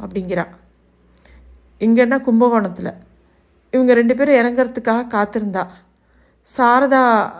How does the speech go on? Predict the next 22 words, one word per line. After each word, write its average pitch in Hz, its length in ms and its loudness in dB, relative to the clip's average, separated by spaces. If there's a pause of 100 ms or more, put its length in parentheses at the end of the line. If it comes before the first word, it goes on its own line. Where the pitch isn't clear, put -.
(120)
இவரோட 226 360 -2
மனைவி 226 500 -2
க-, - 200 -12
கைப்பையை 226 580 -2
எடுத்துட்ட 208 380 -4
உடனே 196 560 -6
கேட்டா, 214 640 -4 (180)
சாரதா 214 340 -2
கேட்டா, 202 600 -6 (320)
"மாயவரத்துல 262 600 0
தானே 254 220 -2
நீங்க 226 300 0
இறங்கணும், 208 340 -4
இங்கேயே 233 380 0
இறங்கிட்டீங்க 214 580 -4
கும்பகோணத்துல?" 196 520 -6
அப்படின்னு 190 380 -6
கேக்குறா. 175 320 -8 (1120)
திடீர்னு 269 420 4
என்னவோ 247 380 4
ஒரு 240 160 4
நினைப்பு, 220 640 0